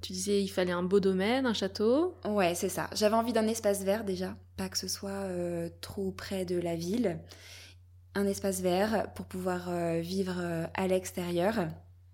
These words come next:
Speaker 2: Parce que quand même, un vingt-quatre août, on espère toujours qu'il fasse, euh, beau et chaud. Et, hum, on voulait aussi du charme. On voulait que ça ait, voilà, qu'il y ait, qu'il y ait du charme, du cachet. Et voilà, c'est ce qui s'est passé.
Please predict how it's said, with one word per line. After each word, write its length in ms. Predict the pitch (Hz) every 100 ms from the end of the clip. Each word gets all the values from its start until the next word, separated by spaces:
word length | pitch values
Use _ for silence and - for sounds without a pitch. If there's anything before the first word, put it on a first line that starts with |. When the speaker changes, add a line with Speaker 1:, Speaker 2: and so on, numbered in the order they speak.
| - - - -
Speaker 2:
Parce 180 | -
que 80 | -
quand 180 | 160 151
même, 180 | 160 175
un 60 | 160
vingt-quatre 420 | 160 160 156 180
août, 100 | -
on 40 | 165
espère 300 | 156 160 -
toujours 340 | 190 190 185
qu'il 140 | - 175
fasse, 320 | 175 165 170
euh, 120 | 165
beau 260 | 151 190 185
et 100 | 170
chaud. 420 | - 180 196 226 160 - - - - - - -
Et, 540 | 180 175 175 175 175 175
hum, 320 | 175 165 165 196
on 60 |
voulait 220 | 185 185 180
aussi 200 | 175 170
du 100 | 170
charme. 260 | 165 - - - -
On 40 |
voulait 200 | 185 190
que 60 | 196
ça 120 | 190
ait, 640 | 180 180 175 165 165 160 160 160 160 - -
voilà, 180 | 156
qu'il 240 | - - 180
y 200 | 170 170
ait, 40 |
qu'il 180 | - 180
y 40 | 170
ait 60 |
du 20 |
charme, 400 | 165 180 170 180
du 100 | 180
cachet. 720 | 175 170 165 175 175 190 214 -
Et 580 | 165 156 147 147 151 147 - - - - - -
voilà, 180 | 156 139
c'est 120 | -
ce 80 | -
qui 80 | -
s'est 160 | 160 165
passé. 280 | - -